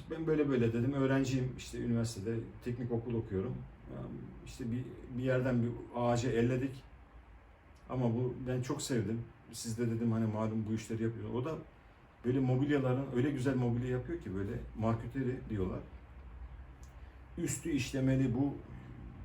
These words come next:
yanları işlemesi, ayaklar işlemeli. Geri kalmadı oymacıları var, oyma yapıyor. Fakat Behçet Usta'nın kakma yapmaya mecali yok. Yani yaşlı, çiziyor ama elleri bile titriyor.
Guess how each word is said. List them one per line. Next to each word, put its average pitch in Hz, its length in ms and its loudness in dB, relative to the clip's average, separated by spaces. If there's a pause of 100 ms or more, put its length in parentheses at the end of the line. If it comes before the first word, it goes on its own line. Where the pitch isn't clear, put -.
(560)
yanları 131 440 4
işlemesi, 117 680 0 (160)
ayaklar 139 480 4
işlemeli. 113 580 -2 (500)
Geri 135 240 6
kalmadı 139 360 4
oymacıları 127 680 4
var, 123 120 0
oyma 117 320 6
yapıyor. 113 340 2 (640)
Fakat 151 300 2
Behçet 151 340 2
Usta'nın 120 360 0 (140)
kakma 156 340 2
yapmaya 160 540 2 (880)
mecali 139 480 8
yok. 120 160 4 (160)
Yani 107 320 2
yaşlı, 120 400 2 (720)
çiziyor 147 460 4
ama 151 140 4
elleri 143 320 6
bile 127 160 2
titriyor. - 400 -2